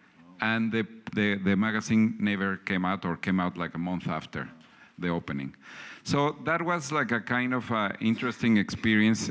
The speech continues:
in the sense that answering that question about, like, how do you call something censorship, is very hard to, um, sometimes make, um,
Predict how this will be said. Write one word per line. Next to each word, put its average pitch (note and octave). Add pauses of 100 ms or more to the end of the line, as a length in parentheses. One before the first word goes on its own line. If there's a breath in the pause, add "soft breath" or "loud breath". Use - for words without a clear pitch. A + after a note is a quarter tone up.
in G2
the F#2+
sense A2+
that G#2+ (580)
answering G#2+
that G#2+
question G#2+
about, F2+
like, F2+ (120)
how A2+
do A2
you G#2+
call G2+
something F#2+
censorship, G#2 (840 loud breath)
is C3
very D#3+
hard C#3
to, A#2+ (340)
um, G2+
sometimes A#2
make, G2+
um, E2